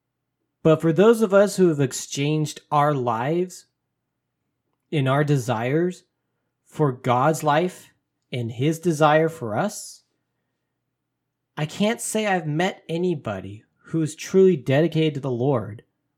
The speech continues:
who ever regrets it. If you're walking through life right now and you're looking at the world fall apart around you, or even ignore that,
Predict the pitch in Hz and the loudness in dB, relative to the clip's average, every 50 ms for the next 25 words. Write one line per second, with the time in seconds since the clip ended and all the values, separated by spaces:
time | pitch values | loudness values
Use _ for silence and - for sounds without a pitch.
0 | _ _ - 151 156 156 156 156 156 160 165 156 156 151 131 - 123 117 147 156 | _ _ -4 -4 -2 -2 -2 -2 0 2 4 4 4 2 2 2 0 0 0 0
1 | - - - - _ _ _ _ _ _ _ _ _ _ _ _ _ _ _ _ | -2 -10 -16 -16 _ _ _ _ _ _ _ _ _ _ _ _ _ _ _ _
2 | _ _ _ _ _ _ _ _ _ _ _ _ _ _ _ _ _ _ _ _ | _ _ _ _ _ _ _ _ _ _ _ _ _ _ _ _ _ _ _ _
3 | _ _ _ _ _ _ _ _ _ - 156 147 160 196 262 311 302 269 262 254 | _ _ _ _ _ _ _ _ _ -6 -4 -2 -2 0 2 2 4 4 4 2
4 | 247 - 214 190 190 196 202 196 180 156 139 120 113 107 101 98 - - - _ | 2 0 -4 -4 -2 -2 0 0 2 2 0 -2 -2 -6 -10 -12 -16 -20 -20 _
5 | _ _ _ _ _ - 110 127 156 202 226 - 220 190 170 127 95 85 85 92 | _ _ _ _ _ -10 -4 0 0 0 0 -2 -2 0 0 0 -2 -6 -16 -18
6 | 104 113 _ _ _ _ _ _ _ _ _ _ _ _ _ - 127 143 156 160 | -20 -20 _ _ _ _ _ _ _ _ _ _ _ _ _ -2 2 4 4 6
7 | 170 202 220 - 220 208 202 202 202 - 185 175 165 175 180 175 170 170 165 165 | 6 4 4 2 2 2 2 2 0 0 0 2 4 6 6 6 6 6 4 0
8 | - - 165 165 165 165 160 165 - 151 156 151 143 135 127 120 123 123 127 127 | 2 4 6 6 6 4 2 2 2 4 4 6 6 4 2 0 0 0 0 0
9 | 123 104 - - 90 110 120 _ _ _ _ _ _ _ _ _ _ _ _ _ | -2 -4 -8 -14 -16 -16 -16 _ _ _ _ _ _ _ _ _ _ _ _ _
10 | - - 147 151 165 196 226 220 226 214 196 165 165 170 190 196 175 139 151 170 | 0 2 4 4 4 4 4 4 4 4 4 4 4 4 6 6 6 4 4 2
11 | 143 95 76 - _ | 2 -2 -4 -10 _